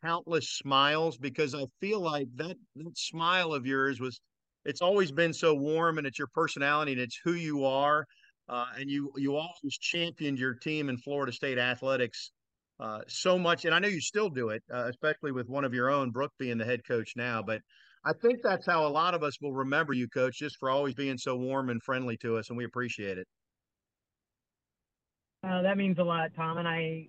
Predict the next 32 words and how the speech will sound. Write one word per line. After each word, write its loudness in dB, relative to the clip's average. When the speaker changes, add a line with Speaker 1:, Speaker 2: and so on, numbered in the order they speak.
Speaker 2:
I -2
honestly, -2
I, -2
I -2
really 2
believe -6
after -6
twenty-five -10
years -10
that -8
enthusiasm -6
is -8
God-breathed, -4
and, -4
uh, -6
apparently -2
that's 0
where 8
the 4
word -2
enthusiasm -8
came -12
from, -12
because -4
it, -4
it 2
just 4
comes, 0
and -4
it, -2
it -8
comes 0